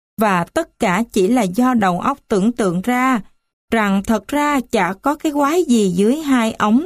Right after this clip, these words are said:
tay áo cả, và chỉ là thầy thích mặc áo trùm kín tay mà thôi, kiểu như một tuyên ngôn thời trang ấy. Thầy ấy còn giống Linda hơn tôi. Chú thích.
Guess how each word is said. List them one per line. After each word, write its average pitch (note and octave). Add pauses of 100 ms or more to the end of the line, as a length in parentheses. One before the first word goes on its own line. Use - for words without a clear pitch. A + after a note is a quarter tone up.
tay G#3+
áo G3+
cả, F#3+ (440)
và G3
chỉ G3+
là C4+
thầy G3
thích D4
mặc G3
áo A3+
trùm F3+
kín A#3+
tay C4+
mà A3+
thôi, A#3+ (480)
kiểu A3+
như C4
một G3
tuyên C#4
ngôn C4
thời G3+
trang B3+
ấy. C#4+ (440)
Thầy G3+
ấy A3+
còn F3+
giống G3
Linda A3+
hơn A3
tôi. A3 (720)
Chú B3
thích. E4